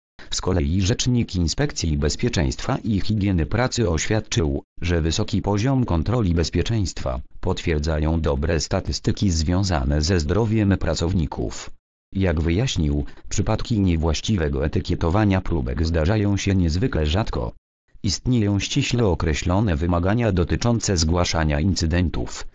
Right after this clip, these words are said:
dodał. Były inspektor tej samej organizacji wyjaśnił także, że w tego typu laboratoriach zawsze istnieje ryzyko wystąpienia niebezpiecznych zdarzeń, zwłaszcza w przypadku tych naukowców, którzy pracują z próbkami.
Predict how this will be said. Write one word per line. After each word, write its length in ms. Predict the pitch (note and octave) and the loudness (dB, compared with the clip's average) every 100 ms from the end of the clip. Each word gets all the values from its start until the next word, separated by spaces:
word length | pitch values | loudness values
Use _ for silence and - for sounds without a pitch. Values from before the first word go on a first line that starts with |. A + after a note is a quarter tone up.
| - | -8
dodał. 480 | F#2 F2 D2 C2 A#1+ - - - _ _ _ _ _ _ _ - | -2 0 0 0 -2 -6 -16 -20 _ _ _ _ _ _ _ -4
Były 260 | E2+ G#2+ G2+ | 0 2 2
inspektor 640 | F#2+ E2 G#2+ G2+ - F2 | 0 0 0 0 0 0
tej 180 | - E2+ | 2 0
samej 340 | - C#3+ C3 | 2 0 2
organizacji 720 | A2 A2 G#2+ E2+ D2 C#2+ - E2+ | 2 2 2 2 0 -2 -2 0
wyjaśnił 600 | E2+ E2+ C#3 F2 D#2 D2+ | 0 0 0 0 0 -2
także, 380 | A#2+ G#2+ G#2 G2+ - _ | -2 0 0 -2 -6 _
że 220 | - F2 | -4 -2
w 80 | - | 0
tego 260 | A#2 A#2 A#2 | 0 0 0
typu 300 | A#2+ - E2+ | 0 2 2
laboratoriach 760 | F2 F2 F2 A2+ B2 F#2+ D2 D2+ | 4 2 2 2 4 2 0 -2
zawsze 400 | A#2+ - - E2+ | -2 -2 0 0
istnieje 560 | F2+ - F#2 F#2 F#2 | -2 -2 0 2 2
ryzyko 380 | F2+ E2+ F#2 D#2+ | 2 2 0 0
wystąpienia 680 | D#2 A#2 A2 G2 A2 G#2 G2 | -2 -2 -2 2 2 2 2
niebezpiecznych 800 | G2 E2+ E2 G2 B2+ A#2 G#2 F2 | 2 2 0 -2 0 2 2 0
zdarzeń, 440 | E2+ A2+ G#2 G2+ | 0 0 2 2
zwłaszcza 580 | F2 D#2+ E2 C#2+ - D2 | 0 0 0 -2 -2 -2
w 60 | - | 0
przypadku 480 | - F#2 A2 - F2 | 0 0 0 0 0
tych 220 | D#2+ E2+ | 0 2
naukowców, 880 | D#2+ D2+ F#2+ D#2 - - - - - - | 0 0 -2 -4 -2 -4 -4 -8 -14 -12
którzy 400 | - C3+ A2+ A#2+ | -2 0 2 2
pracują 560 | G#2+ F#2+ G#2 E2+ D2+ E2 | 0 0 0 0 2 0
z 80 | - | 0
próbkami. 580 | A#2+ - G#2 D2 A#1 | -2 0 0 2 0